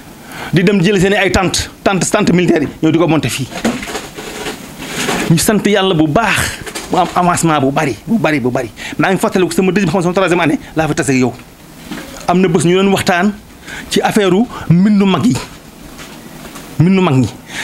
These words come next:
Ñu ciy wax mbindu mag yi, seen i jëriñ nekk nangam ak nangam ak nangam. Ma ne leen, dafa am loo xam ne gars yi dañ koy fàtt ci mbindu mag yi. Téere, téere yi nga gis fii yëpp nit bind ko.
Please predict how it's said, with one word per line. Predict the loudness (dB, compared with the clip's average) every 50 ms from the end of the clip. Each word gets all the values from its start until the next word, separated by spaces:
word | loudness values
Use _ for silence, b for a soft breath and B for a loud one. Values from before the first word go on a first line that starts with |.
| B B
Ñu | 2
ciy | 2 4 2
wax | 4 4 4
mbindu | 4 4 4 4 4
mag | 4 2 2
yi, | 2
seen | 2 2 2 2 2
i | 2
jëriñ | 2 2 2 2 2 4 2
nekk | 2 2 2
nangam | 2 2 2 2 2 2 2 2 2
ak | 2
nangam | 2 0 2 2 2 2 2
ak | 4
nangam. | 2 2 0 -2 -4 -8 -16 -18 -20 -20 B B B B B B B B B -4 -2
Ma | 0 2 2
ne | 2
leen, | 2 2 0 -2 -4 -8 -16 B B B B B B B
dafa | -2 0 2
am | 2 2 2
loo | 4 2 2
xam | 2 2 2 2
ne | 4 2 2 0 -2 B B B B B B B -2
gars | 0 2 2 4 4 4
yi | 4
dañ | 4 4 4
koy | 2 2 2
fàtt | 2 0 0 0 2
ci | 2 4
mbindu | 4 4 4 4 4
mag | 4 2 2 -2
yi. | -6 -12 -14 -14 -18 -20 B B B B B B B B B 0
Téere, | 2 2 4 4 2 2 2 2
téere | 2 0 0 2 2
yi | 2
nga | 2 2
gis | 2 2 2
fii | 2 2 2
yëpp | 4 4
nit | 2 2 4 4
bind | 4 2 2
ko. | 0 -2